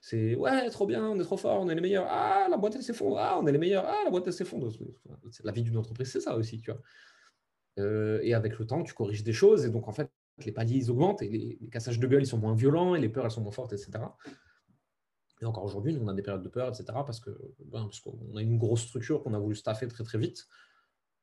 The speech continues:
Euh, qu'on a staffé pour la croissance et, ben, sujet de la croissance, elle aille un peu moins vite que prévu et tout de suite la balance elle est un peu casse-gueule parce que, euh,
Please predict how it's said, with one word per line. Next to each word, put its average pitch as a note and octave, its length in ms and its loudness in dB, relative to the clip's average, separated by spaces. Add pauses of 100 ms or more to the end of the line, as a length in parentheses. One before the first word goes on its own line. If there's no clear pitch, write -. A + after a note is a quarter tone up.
Euh, G#2 840 -10
qu'on G#2 100 -10
a G2+ 60 -10
staffé A2+ 320 -6
pour C#3+ 240 2
la C3 80 8
croissance D3 640 -4
et, A2 240 -6
ben, A2 160 -10
sujet C3+ 200 -6
de A#2+ 40 -4
la A2 60 -6
croissance, A#2+ 300 -4
elle A2+ 60 -2
aille G#2+ 60 -2
un G2+ 60 -4
peu B2 100 -8
moins A#2+ 140 -2
vite A2 100 -2
que B2 60 -4
prévu C3 420 -6
et - 80 -20
tout - 160 -20
de A#2+ 60 -12
suite A2+ 180 -12
la A2 60 -4
balance C3 280 -6
elle A2 60 -10
est G#2 60 -8
un - 20 -14
peu A2 80 -10
casse-gueule A2+ 340 0
parce - 140 -10
que, G#2+ 100 -10
euh, A2+ 280 -8